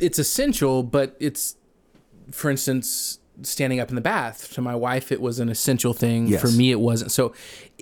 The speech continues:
Speaker 1: this is an essential umbrella, but you,
Speaker 2: Mm-hmm.
Speaker 1: each individual couple has to
Speaker 2: Bring
Speaker 1: flesh
Speaker 2: something
Speaker 1: this,
Speaker 2: to it.
Speaker 1: yeah, flesh this out and figure out what it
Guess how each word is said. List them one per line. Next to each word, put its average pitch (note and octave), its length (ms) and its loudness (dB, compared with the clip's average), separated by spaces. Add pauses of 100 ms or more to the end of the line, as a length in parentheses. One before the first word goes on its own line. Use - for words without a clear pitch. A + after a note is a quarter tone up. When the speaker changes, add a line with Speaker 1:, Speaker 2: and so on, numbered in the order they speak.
Speaker 1:
this E3 240 2
is C3+ 160 4
an C3+ 200 2
essential C#3+ 500 2
umbrella, A#2+ 880 2
but B2+ 140 -4
you, C3 160 4
Speaker 2:
Mm-hmm. G#2+ 140 -2
Speaker 1:
each F3 320 2
individual B2+ 480 4
couple B2+ 360 0
has A#2+ 220 0
to A#2+ 80 0
Speaker 2:
Bring G2+ 240 4
Speaker 1:
flesh B2 120 4
Speaker 2:
something F#2 260 4
Speaker 1:
this, G#2+ 180 6
Speaker 2:
to D2 40 2
it. B2+ 40 0
Speaker 1:
yeah, A#2 320 2
flesh - 320 0
this B2 160 0
out A#2+ 160 0
and A#2+ 100 -2
figure A#2+ 220 2
out A#2 160 0
what B2+ 160 4
it - 160 -2